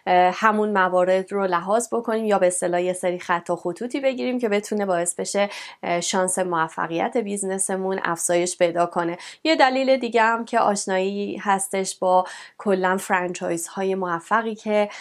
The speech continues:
وجود دارن برای دوستانی که به هر حال خرید یه فرانچایز رو برای ورود به دنیای صاحب بیزنس شدن انتخاب می‌کنن. تو یکی دو قسمت اول یه مقدار شما رو با، اه، مفهوم خود فرانچایز و یه سری واژه‌هایی که برای،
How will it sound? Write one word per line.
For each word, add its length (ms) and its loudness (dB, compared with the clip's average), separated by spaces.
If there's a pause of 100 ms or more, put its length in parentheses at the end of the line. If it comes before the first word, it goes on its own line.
(180)
وجود 280 -2
دارن 300 2
برای 260 2
دوستانی 500 -4
که 120 -10
به 80 -2
هر 120 4
حال 160 -2
خرید 400 -2
یه 200 -2
فرانچایز 800 -2
رو 100 2
برای 540 0 (320)
ورود 380 0
به 120 0
دنیای 760 -2
صاحب 440 -2
بیزنس 460 -4
شدن 380 0
انتخاب 600 -4
می‌کنن. 600 -4 (840)
تو 60 4
یکی 260 4
دو 100 4
قسمت 380 0
اول 320 2
یه 100 -2
مقدار 240 -2
شما 260 -4
رو 100 -2
با، 260 2 (540)
اه، 200 2
مفهوم 840 0
خود 280 -2
فرانچایز 840 0
و 100 2
یه 160 -2
سری 340 -2
واژه‌هایی 920 2
که 520 -2
برای، 640 0